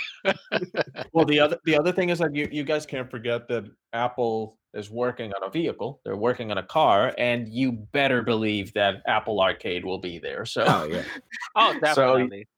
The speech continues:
Speaker 2: so, so Tesla, Tesla has to one-up them, and, I mean, they're, they're already building cars, so they're a step ahead, so, yeah, I mean, if, if they wanna include games, they, yeah,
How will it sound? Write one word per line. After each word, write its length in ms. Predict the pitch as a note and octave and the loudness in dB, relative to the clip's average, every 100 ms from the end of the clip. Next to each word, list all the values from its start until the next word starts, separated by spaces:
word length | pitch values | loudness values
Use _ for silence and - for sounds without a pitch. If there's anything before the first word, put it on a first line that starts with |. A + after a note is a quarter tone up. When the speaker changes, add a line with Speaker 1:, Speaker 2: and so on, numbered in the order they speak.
| _ _ _ - | _ _ _ -6
Speaker 2:
so, 140 | - | -6
so 220 | - C#3 | -4 -4
Tesla, 520 | C3+ D#3+ D3+ D#3 D3 A#2+ | 0 2 2 2 0 0
Tesla 360 | C#3+ C3+ C3 | -4 -2 -2
has 180 | C3 B2+ | -2 -4
to 100 | C3 | -6
one-up 460 | A#2 B2 A#2+ A#2+ - | -4 -2 0 -2 -2
them, 200 | C3 A#2 | -2 -2
and, 180 | G#2 | -2
I 40 | G2+ | -2
mean, 160 | G#2+ | -4
they're, 200 | G#2 A2+ - | -4 -4 -4
they're 280 | A#2 A2+ A2 | -2 2 2
already 340 | G#2 G#2 G2 | 2 -2 -4
building 320 | F#2+ F#2+ F#2 | -4 -6 -6
cars, 260 | - G2 F2+ | 0 0 0
so 60 | F#2 | -4
they're 200 | G2 F2+ | -2 -2
a 60 | |
step 260 | - G2+ F2+ | -4 -4 -4
ahead, 340 | A2+ G2 F2+ | -2 -2 -2
so, 140 | - F2+ | -6 -6
yeah, 200 | F#2+ D#2+ | -2 -2
I 60 | |
mean, 160 | E2+ F2+ | -4 -6
if, 100 | F2 - | -6 -8
if 140 | - - | -12 -6
they 100 | G2+ | -4
wanna 240 | G#2+ G2+ | -2 -2
include 380 | F2+ - G2 F#2+ | -6 -6 -10 -4
games, 320 | F#2 G2 - | -4 -6 -6
they, 180 | E2+ E2 _ | -6 -6 _
yeah, 160 | - | -8